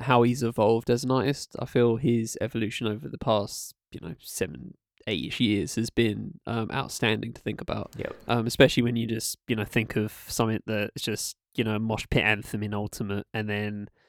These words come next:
Speaker 1: and then something like Walk In, right? Um, it's just, it's night and day. It's, it's, it's, it's, it's, it's fuller. It's, um, it's got, uh,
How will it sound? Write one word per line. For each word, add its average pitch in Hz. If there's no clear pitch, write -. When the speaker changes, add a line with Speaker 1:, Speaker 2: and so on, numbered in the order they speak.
Speaker 1:
and 110
then 107
something 110
like 107
Walk 120
In, 90
right? 117
Um, 110
it's 117
just, -
it's -
night 127
and 120
day. 147
It's, -
it's, -
it's, -
it's, 110
it's, -
it's -
fuller. 123
It's, -
um, 107
it's 113
got, -
uh, 101